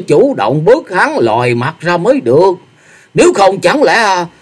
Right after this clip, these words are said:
từng này người mà phải chịu trận để cho hắn giết từng người một sao?" Ngao Trường Thanh giọng lạnh băng băng nói: "Thì ngươi cứ nói thử xem, ngươi có kế sách gì có thể bức hắn lòi mặt ra đây?"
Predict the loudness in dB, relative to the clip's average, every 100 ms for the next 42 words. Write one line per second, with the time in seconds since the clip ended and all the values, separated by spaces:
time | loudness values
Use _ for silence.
0 | _ _ _ 2 4 4 2 4 4 6
1 | 4 2 0 0 -2 0 2 2 2 0
2 | 0 2 0 2 0 0 0 0 2 2
3 | 0 0 2 2 2 4 2 0 -2 0
4 | 2 0 -2 -12 _ _ _ _ _ _
5 | _ _ _ -4 -4 0 -2 0 0 0
6 | 0 -2 -2 -2 -2 0 0 0 -4 -4
7 | -10 -14 -16 -20 _ _ _ _ _ -2
8 | 2 4 4 2 2 4 6 4 2 0
9 | 0 0 0 0 -2 -4 -14 _ _ _
10 | -4 2 4 2 0 0 2 0 0 -4
11 | -4 -4 -2 -4 -2 0 0 0 0 0
12 | -2 -2 -2 -2 -4 -6 -4 -2 0